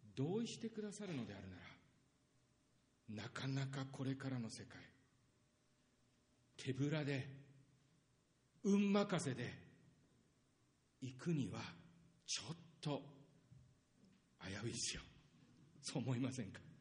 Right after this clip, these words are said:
すべては運、運、運、運で行きます？聖書は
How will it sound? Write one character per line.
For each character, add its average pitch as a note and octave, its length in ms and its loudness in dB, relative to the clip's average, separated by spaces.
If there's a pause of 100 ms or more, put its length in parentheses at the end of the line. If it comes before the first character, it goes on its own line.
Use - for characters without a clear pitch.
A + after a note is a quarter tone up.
(180)
す - 220 4
べ F3 140 10
て E3+ 160 8
は G#2+ 200 4 (120)
運、 E3+ 340 10 (760)
運、 G#3 340 10
運、 F#3 320 6
運 D#3 180 8
で - 180 -4 (680)
行 C3 100 -6
き D#3 80 0
ま C#3+ 140 2
す？ D#3+ 180 -4 (2500)
聖 A2+ 200 -2
書 G2 160 -2
は F#2+ 80 -12